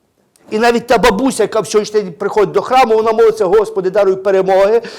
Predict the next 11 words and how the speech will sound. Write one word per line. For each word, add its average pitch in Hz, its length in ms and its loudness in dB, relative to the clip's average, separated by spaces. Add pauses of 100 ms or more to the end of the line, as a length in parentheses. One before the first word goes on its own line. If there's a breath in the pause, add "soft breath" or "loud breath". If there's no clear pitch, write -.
(160 loud breath)
над 214 140 0
всяким 220 320 -2
ворогом 208 300 2
і 190 40 -12
супротивником". 202 680 -6 (240)
Ця, 180 280 -6 (280)
ця 156 140 -12
бабка 143 420 -12
також - 600 -14
на 101 100 -20
війні. 90 280 -20